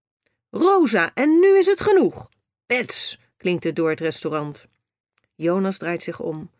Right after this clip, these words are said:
Rosa springt overeind en drukt een hand tegen haar wang. Ze heeft tranen in haar ogen.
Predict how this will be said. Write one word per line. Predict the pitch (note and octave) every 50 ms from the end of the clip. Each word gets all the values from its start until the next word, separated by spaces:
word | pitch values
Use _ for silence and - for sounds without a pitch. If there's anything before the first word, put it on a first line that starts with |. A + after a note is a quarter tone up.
| _ _ _ _ _ _ _ _ _ _ _ _ -
Rosa | F3 E3+ F#3 A3+ C#4 D#4+ D4+ - A#3+ D#3+
springt | - - - - A#3+ C#4 D4+ C#4+ -
overeind | F3 F3+ E3 - E3+ E3 E3+ F#3+ A3+ A#3+ A3+ -
en | - E3+ D#3+
drukt | F3 F#3 G3 - -
een | E3 D#3+
hand | D#3+ D#3+ F3 G3 A#3 A3+
tegen | - G3 G3 F#3+ - F3+
haar | F3 F3 E3+ E3 D#3
wang. | D#3+ D#3 D3+ D#3 D#3+ E3 _ _
Ze | - - -
heeft | E3+ E3 - - -
tranen | - A3 A#3+ A#3+ A#3+ A#3 G#3+
in | F3+ F#3 F#3+
haar | F3+ F3 -
ogen. | - D#3+ D#3+ D#3+ D#3+ D#3 - D#3+ D3+ D#3